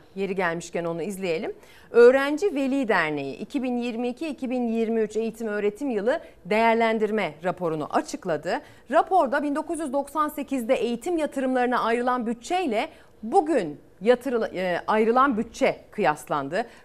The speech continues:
Kız çocuklarına eğitim dışı kalma anlamında bir takım özel politikaların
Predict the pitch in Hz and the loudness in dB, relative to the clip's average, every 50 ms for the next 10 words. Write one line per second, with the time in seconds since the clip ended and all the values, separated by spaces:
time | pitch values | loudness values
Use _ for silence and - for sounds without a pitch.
0 | - - - 349 330 - - - 294 226 220 233 226 220 214 196 190 185 175 156 | -18 -4 -4 -4 -4 -2 -4 -2 -2 -2 -2 -2 -2 0 0 0 0 0 0 -2
1 | 143 - - - - - 196 220 208 - - 269 269 233 - 233 240 - - 214 | -2 -4 -18 -20 -10 -4 -4 -4 -4 -4 -6 -4 -4 -4 -4 -6 -8 -8 -4 -2
2 | 202 202 196 208 220 214 175 - - - 185 196 190 185 175 175 175 175 175 175 | -2 0 0 0 0 0 -2 -2 -4 -6 -6 -4 -4 -4 -4 -4 -4 -4 -4 -2
3 | 214 226 226 - 202 - - 190 - - 190 170 208 226 226 226 226 190 185 - | -4 -6 -4 -6 -10 -8 -8 -10 -8 -8 -6 -2 0 0 0 0 -2 -6 -8 -8
4 | - - 190 175 180 202 262 302 | -10 -10 -8 -6 -4 -4 -4 -6